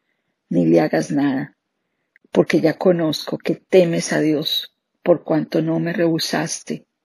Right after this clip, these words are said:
tu hijo, tu único". ¿Qué nos pasaría a nosotros si esto nos pasa?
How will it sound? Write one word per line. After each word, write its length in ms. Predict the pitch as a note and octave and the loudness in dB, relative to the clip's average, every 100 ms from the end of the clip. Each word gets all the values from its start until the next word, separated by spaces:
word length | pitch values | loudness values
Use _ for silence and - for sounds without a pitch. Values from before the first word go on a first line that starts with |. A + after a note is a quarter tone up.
| _ | _
tu 160 | - D#3 | -2 0
hijo, 340 | D3 - - _ _ _ _ _ _ _ _ | 0 -8 -16 _ _ _ _ _ _ _ _
tu 100 | - | -6
único". 460 | D4 G#3 D#3+ - - - _ _ _ _ _ _ _ _ _ _ _ _ - - - - _ - | -4 -4 -8 -14 -18 -20 _ _ _ _ _ _ _ _ _ _ _ _ -20 -20 -20 -20 _ 2
¿Qué 120 | C#4 | 4
nos 180 | D#4 - | 4 4
pasaría 580 | D4+ D#4 B3 G#3 G#3+ F3+ | 2 4 4 2 2 0
a 40 | |
nosotros 520 | E3 F#3 - - - | -4 -6 -6 -8 -8
si 120 | - - | -6 -6
esto 220 | - - | -6 -8
nos 220 | E3+ - | -8 -10
pasa? 500 | - F#3 - - | -12 -10 -10 -10